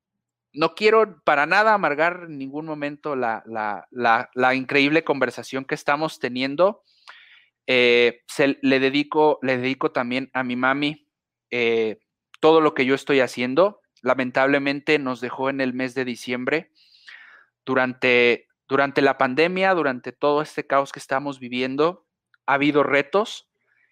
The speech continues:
y, y hoy que está en el cielo sé que, sé que está orgullosa de,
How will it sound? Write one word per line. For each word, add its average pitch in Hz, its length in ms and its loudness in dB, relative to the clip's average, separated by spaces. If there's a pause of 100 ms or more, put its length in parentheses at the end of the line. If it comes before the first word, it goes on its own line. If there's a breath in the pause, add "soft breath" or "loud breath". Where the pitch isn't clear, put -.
(220)
y, 120 240 -4 (100)
y 131 80 2
hoy 143 120 4
que 143 100 -2
está 147 200 -2
en 147 80 -2
el 139 120 0
cielo 143 300 0
sé 131 180 -4
que, 127 320 -2
sé 135 180 -2
que - 60 -6
está 135 220 0
orgullosa 131 520 0
de, 107 300 -8